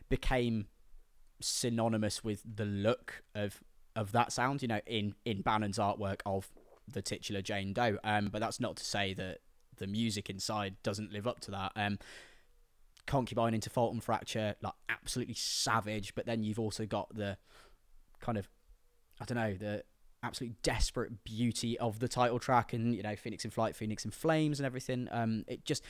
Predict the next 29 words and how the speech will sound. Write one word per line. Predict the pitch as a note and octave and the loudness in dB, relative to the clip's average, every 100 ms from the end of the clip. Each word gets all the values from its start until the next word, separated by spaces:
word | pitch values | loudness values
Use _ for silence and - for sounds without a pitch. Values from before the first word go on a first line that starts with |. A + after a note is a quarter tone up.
| - - | -8 -4
it | A#2+ | 8
goes | F3+ F3 | 8 8
to | - | 4
so | - D#3+ | 6 8
many | D3 C3+ | 8 4
places | - C#3 C3+ - G2+ - - - - - C3 - | 4 4 4 2 0 -4 -8 -16 -20 -12 -12 -8
despite, | - - - C#3+ B2+ - - - - _ _ - | -2 -2 4 6 6 4 -6 -8 -12 _ _ -6
you | D3+ | -2
know, | A#2+ G2 - | -2 -2 -4
still | - - C3 A2+ A2 | -2 4 6 6 4
being | B2 G#2 F#2 G2 - _ _ _ - | 2 0 -2 -8 -12 _ _ _ -6
a | |
hardcore | F#2+ - A#2+ A2 G#2 G#2+ G2+ G2 | -4 4 6 6 2 -4 -4 -4
record | G2+ - G2 F2+ - | -6 -6 -8 -8 -8
through | - A2+ G#2 | -4 0 0
and | F#2+ | 0
through. | A2 F#2+ F#2+ | -2 -4 -2
And | A2 | 0
obviously | G#2 G#2 - - - - | 0 -4 -8 -10 -12 -4
there | G#2+ | -2
is | G2 | 2
so | A#2+ A2 | 2 2
much, | G2+ - - | 0 -4 -6
such | - A#2+ | -4 -2
a | A2+ | 2
metal | A2 A2+ - - G#2+ G2+ | 4 6 6 6 2 0
edge | G#2 F#2+ - | -2 -4 -6
to | G2+ | -6
it. | F#2 | -6